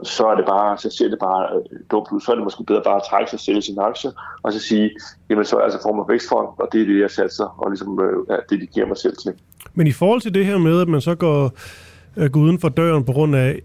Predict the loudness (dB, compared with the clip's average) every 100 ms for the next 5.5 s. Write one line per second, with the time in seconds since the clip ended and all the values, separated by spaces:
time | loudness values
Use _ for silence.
0 | -4 0 2 2 2 2 0 2 2 2
1 | -2 -2 0 4 4 4 2 -4 -16 -20
2 | -20 -4 -2 2 0 2 4 4 2 2
3 | 4 4 2 2 0 -2 -4 0 2 2
4 | 2 2 0 -8 -20 -6 0 2 2 0
5 | 2 0 0 0